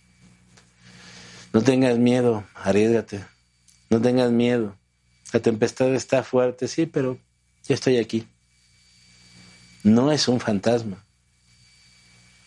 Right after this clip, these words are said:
Y ahí está la oportunidad para florecer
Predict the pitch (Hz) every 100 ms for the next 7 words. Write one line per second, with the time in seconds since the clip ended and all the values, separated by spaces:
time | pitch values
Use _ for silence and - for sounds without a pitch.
0 | _ _ _ _ _ _ _ _ _ -
1 | - - - 113 107 110 110 - 117 110
2 | - 95 - 90 95 113 110 - 107 90
3 | 82 76 - - _ _ _ _ _ _
4 | _ - 110 98 98 - 117